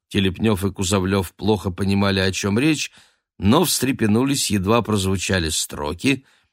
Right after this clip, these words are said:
«Во всём том ты, Москва, добре оплошилась, блюдись, чтоб дверь милосердия Божия пред тобой не затворилась». Подразумевалось, что лихоимство приказных людей,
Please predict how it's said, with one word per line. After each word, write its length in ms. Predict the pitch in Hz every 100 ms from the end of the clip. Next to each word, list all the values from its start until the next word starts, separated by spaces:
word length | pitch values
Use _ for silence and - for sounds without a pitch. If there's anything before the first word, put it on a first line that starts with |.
| _ _ _
«Во 220 | - 92
всём 480 | 110 - 170 185 135
том 440 | 156 170 156 104
ты, 220 | 87 156 147
Москва, 640 | 123 113 - 131 127 113
добре 600 | 78 135 170 156 131 135
оплошилась, 1080 | - 127 107 113 - 165 196 139 - - - _ _ _ _
блюдись, 880 | 82 98 104 120 107 226 190 - - _ _
чтоб 340 | - - 127 107
дверь 480 | 87 107 143 180 139
милосердия 920 | 135 135 120 - 156 147 113 143 131
Божия 640 | 110 135 110 123 120 101 - _ -
пред 320 | 110 98 -
тобой 600 | 92 85 113 120 107 -
не 220 | 95 117
затворилась». 960 | 98 101 80 82 80 90 85 - - - _ _ _ _ _ _ _ _ _
Подразумевалось, 1080 | - 104 127 107 143 165 214 208 170 147 -
что 220 | - - 135
лихоимство 760 | 143 - 143 156 151 - 120
приказных 720 | 107 120 113 123 104 135 120
людей, 580 | 107 113 98 143 120 80